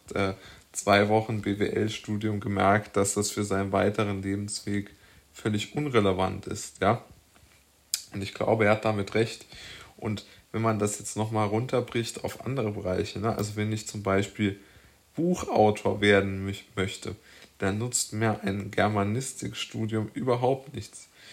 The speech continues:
Oder wenn ich, äh, Künstler werden möchte, nutzt mir auch ein Kunststudium nichts. Ja, also der Nutzen, äh, dieser, dieser, sozusagen, dieser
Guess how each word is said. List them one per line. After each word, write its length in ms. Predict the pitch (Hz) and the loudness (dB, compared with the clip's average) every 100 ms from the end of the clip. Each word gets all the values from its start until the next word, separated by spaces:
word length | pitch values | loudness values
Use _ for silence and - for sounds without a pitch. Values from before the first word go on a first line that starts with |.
| - - - | -20 -14 -2
Oder 340 | 117 110 104 | 2 4 4
wenn 180 | 104 104 | 2 0
ich, 280 | 104 - - | -4 -6 -6
äh, 180 | 76 - | -6 -6
Künstler 480 | - 156 - 107 98 | -6 -4 -2 -2 0
werden 260 | 101 104 | 0 0
möchte, 360 | 104 104 - 117 | 0 -2 -2 -2
nutzt 400 | 113 135 - - | 0 0 -2 -4
mir 160 | 107 - | -4 -4
auch 280 | - 110 | -4 -4
ein 240 | - 104 101 | -4 -6 -6
Kunststudium 1400 | - 165 180 - - - _ - - 101 95 95 92 101 _ _ _ - | -6 -6 -4 -6 -10 -18 _ -18 -8 -4 -2 -2 -4 -10 _ _ _ -12
nichts. 320 | 98 - - _ _ - - _ | -12 -14 -20 _ _ -20 -20 _
Ja, 60 | - | -4
also 180 | 117 120 | -2 0
der 160 | 110 110 | 0 2
Nutzen, 760 | 113 170 - - - 143 139 - _ _ _ _ _ _ _ _ - - - | 0 -2 0 0 0 -4 -6 -12 _ _ _ _ _ _ _ _ -20 -16 -14
äh, 160 | 50 - - - - - - - _ - - - - | -12 -14 -20 -20 -20 -20 -20 -20 _ -20 -20 -14 -4
dieser, 520 | 113 110 110 110 110 - - | -4 0 0 0 -2 -6 -6
dieser, 800 | 110 104 104 107 104 104 - - _ _ - - - - | -2 0 0 0 0 -2 -6 -12 _ _ -20 -20 -18 -12
sozusagen, 840 | - 117 110 117 110 104 104 104 - - - _ - | -6 -4 -2 -2 0 0 0 -4 -8 -20 -20 _ -16
dieser 560 | - 110 104 101 - | -8 -2 0 0 -4